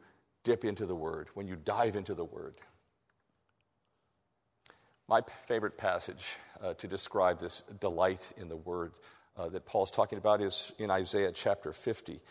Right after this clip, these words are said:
The Lord God has given me the tongue of those who are taught, that I may know how to sustain with a word him who is weary. Morning by morning,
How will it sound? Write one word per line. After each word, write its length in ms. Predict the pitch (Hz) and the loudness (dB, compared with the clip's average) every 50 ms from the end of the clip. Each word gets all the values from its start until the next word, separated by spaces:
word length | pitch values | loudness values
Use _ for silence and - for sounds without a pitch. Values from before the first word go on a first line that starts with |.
| - - - - - _ - | -20 -20 -20 -20 -20 _ 2
The 100 | 113 107 | 2 4
Lord 320 | 104 120 139 156 160 131 110 | 6 8 8 8 8 8 8
God 240 | 135 131 135 131 127 | 8 10 10 8 6
has 180 | 127 107 95 | 2 -2 0
given 260 | 98 117 120 120 123 | 2 2 2 2 2
me 140 | 120 113 110 | 0 0 0
the 140 | 107 104 101 | 0 0 -2
tongue 420 | - - - 120 123 127 123 120 | -2 0 4 4 4 4 4 0
of 140 | 101 90 85 | -4 -4 0
those 300 | 98 98 104 107 104 - | 2 4 4 4 2 0
who 100 | - 95 | 0 0
are 100 | 95 95 | 0 0
taught, 420 | 92 - - - 107 104 98 - - | -2 -4 0 4 6 6 6 4 2
that 120 | 98 95 | 2 2
I 100 | 98 98 | 2 2
may 160 | 98 101 98 | 2 -2 -2
know 220 | 95 95 101 107 107 | -2 0 0 0 0
how 140 | 101 104 | 0 0
to 100 | 98 98 | 0 0
sustain 560 | - - 101 95 - - - 101 101 107 107 104 | -2 -4 -4 -4 -4 0 2 2 2 2 2 0
with 160 | 104 - - | 0 0 -2
a 40 | 92 | -4
word 480 | 85 87 95 95 90 85 85 85 - - - - - - _ _ _ _ - | -2 0 0 2 2 2 2 0 -2 -8 -18 -20 -20 -20 _ _ _ _ -2
him 160 | 107 98 101 | -2 -2 -2
who 220 | 92 90 104 92 90 | -4 -4 -2 -2 -2
is 140 | 87 - - | -2 -4 -4
weary. 420 | 82 87 87 76 67 64 71 78 95 | -4 -4 -4 -4 -4 -6 -8 -10 -6
Morning 480 | 104 104 117 135 147 151 147 147 139 117 | -2 2 4 6 6 4 4 0 -2 2
by 200 | - 104 98 98 | 4 4 4 4
morning, 560 | 95 90 92 107 117 117 110 101 90 87 87 | 2 0 0 2 4 4 4 2 0 -4 -6